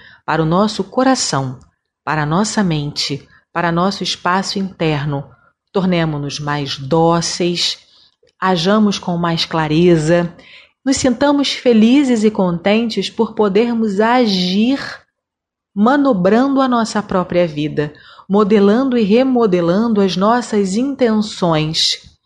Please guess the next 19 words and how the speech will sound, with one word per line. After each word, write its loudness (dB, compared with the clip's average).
E 2
assim, -2
tratando 0
muito 0
mais 0
de -2
nós 0
de -4
maneira 0
pessoal, 0
amando-nos 2
irrestritamente, -2
não 2
confundiremos 0
as -2
atitudes -2
de 0
alto 0
amor 0